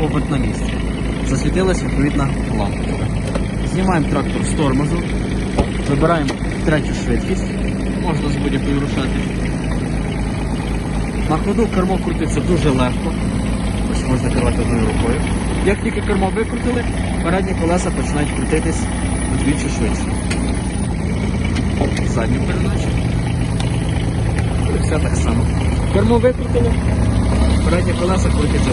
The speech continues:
швидше. І знову ж таки вибираємо третю швидкість. Ось звичайна швидкість.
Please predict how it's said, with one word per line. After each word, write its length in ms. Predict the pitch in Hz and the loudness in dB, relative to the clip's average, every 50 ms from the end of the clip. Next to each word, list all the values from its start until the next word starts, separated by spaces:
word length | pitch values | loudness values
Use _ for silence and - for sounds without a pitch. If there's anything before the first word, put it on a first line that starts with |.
| - - | 2 2
швидше. 300 | 170 160 - - - - - - - - - - - - - - - - - - - - - - - - - - - - - - - - - - - - - - - - - - - - - - - - - - - - - - - - 98 - - - - - | 2 2 2 2 2 2 2 2 2 2 2 2 2 2 2 2 4 4 4 4 4 4 4 4 4 2 2 2 2 2 2 2 2 2 2 2 0 0 0 0 0 0 0 0 0 0 0 0 0 0 0 0 0 0 0 0 0 0 0 0 2 2 2 2
І 20 | - | 2
знову 200 | - - 117 - | 2 2 2 2
ж 60 | - | 2
таки 160 | - - 90 | 2 2 2
вибираємо 400 | - - - 98 95 92 - - - - - - - - - - - - | 4 4 4 4 4 4 2 2 4 4 2 2 2 2 2 2 2 2
третю 280 | 127 127 123 - - - | 2 2 2 2 0 0
швидкість. 600 | - - 113 110 104 - - - - - - - - - - - - - - - - - - - - - - - - - | 0 0 0 0 0 0 2 0 0 2 2 0 0 0 0 0 0 0 0 2 0 0 0 0 0 0 0 0 0 2
Ось 80 | - | 2
звичайна 480 | - - - - - 208 220 220 220 214 - | 2 2 2 2 2 2 2 2 2 2 2
швидкість. 360 | - 214 202 - - - - | 2 2 2 0 0 0 0